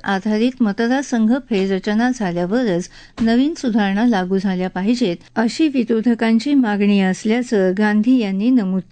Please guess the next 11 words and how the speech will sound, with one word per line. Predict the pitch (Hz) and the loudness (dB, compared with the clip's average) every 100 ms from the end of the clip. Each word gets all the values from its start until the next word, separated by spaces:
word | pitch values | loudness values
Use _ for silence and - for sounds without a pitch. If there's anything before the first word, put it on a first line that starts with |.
| - | -2
केलं | 180 180 | 0 2
आहे. | 175 170 165 - - _ _ - 233 | 0 0 -2 -6 -12 _ _ -4 -2
जातनिहाय | 240 247 247 247 262 277 - 226 | -2 0 0 2 2 0 -4 -2
जनगणना | 208 208 214 208 208 214 262 | 0 2 2 2 0 0 0
करण्यासाठी | 226 190 185 185 190 180 240 247 | -2 -2 -4 -4 -4 -2 -4 -2
टाळाटाळ | 190 180 202 202 254 | -4 -2 -4 -2 -2
करायची | 262 202 185 214 208 180 156 - - - | -2 -4 -2 -2 -2 -4 -6 -10 -20 -8
हाच | 233 240 294 | -4 -2 -4
केंद्र | - 233 214 220 | -2 0 0 0
सरकारचा | 220 196 196 202 196 247 262 - | -2 -2 -2 -2 -2 -2 -2 -4
खरा | 214 202 | -4 -2